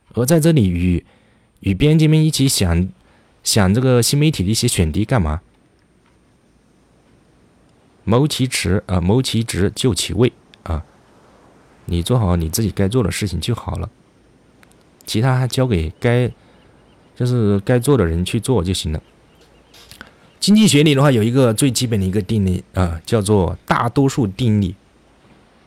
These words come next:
大多数定律，就是说大多数人的话，最后是失败的、平庸的，只有百分之一甚至更小的人才能够突围。我相信的话，总有那么一些与众不同的老板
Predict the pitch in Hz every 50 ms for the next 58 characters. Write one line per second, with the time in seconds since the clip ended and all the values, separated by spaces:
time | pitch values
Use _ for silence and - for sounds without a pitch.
0 | _ _ _ _ - 151 131 117 107 131 135 131 - 147 113 95 - 135 127 104
1 | 80 76 80 - _ _ _ _ _ _ - - - 139 143 143 143 135 131 -
2 | - _ - - 151 151 110 123 - - 143 143 143 - - 151 117 87 87 92
3 | 95 95 110 92 - - - 135 131 120 127 113 110 117 113 - - - 120 -
4 | 135 117 98 87 85 - - - - 85 87 85 95 104 98 78 - - - -
5 | 131 147 - 131 113 120 135 147 139 143 147 151 143 - 147 139 127 127 - -
6 | 180 208 202 139 - - - 90 87 87 87 82 80 85 90 - - 87 82 82
7 | 80 - - - - 82 78 - - - _ _ _ _ _ _ _ _ _ _
8 | _ _ _ _ _ _ - 87 95 95 - 131 135 - 151 135 123 127 120 104
9 | 92 - - - _ _ _ _ _ _ _ _ _ _ - - - - 110 131
10 | 180 202 160 120 113 127 131 127 127 127 123 - 127 123 123 110 - 90 87 80
11 | 80 92 107 113 110 85 90 90 85 82 82 85 80 80